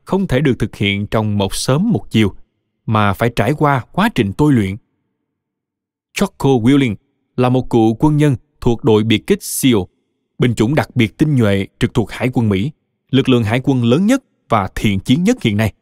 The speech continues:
Với xuất thân trui rèn trong kỷ luật thép, ông sẽ cùng bạn khám phá cách áp dụng kỷ luật vào đời sống – và lý do vì sao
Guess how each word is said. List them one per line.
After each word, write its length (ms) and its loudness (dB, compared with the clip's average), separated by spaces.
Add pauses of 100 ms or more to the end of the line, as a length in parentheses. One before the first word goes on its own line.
(880)
Với 260 2
xuất 240 -2
thân 260 0
trui 220 2
rèn 240 2
trong 140 0
kỷ 140 0
luật 180 -4
thép, 180 -2 (500)
ông 240 0
sẽ 140 -2
cùng 260 0
bạn 260 -2
khám 280 -4
phá 380 -4 (180)
cách 160 -2
áp 260 -4
dụng 260 0
kỷ 200 0
luật 160 2 (120)
vào 120 0
đời 120 0
sống – 280 -2 (540)
và 80 2
lý 160 2
do 180 2
vì 240 0
sao 340 0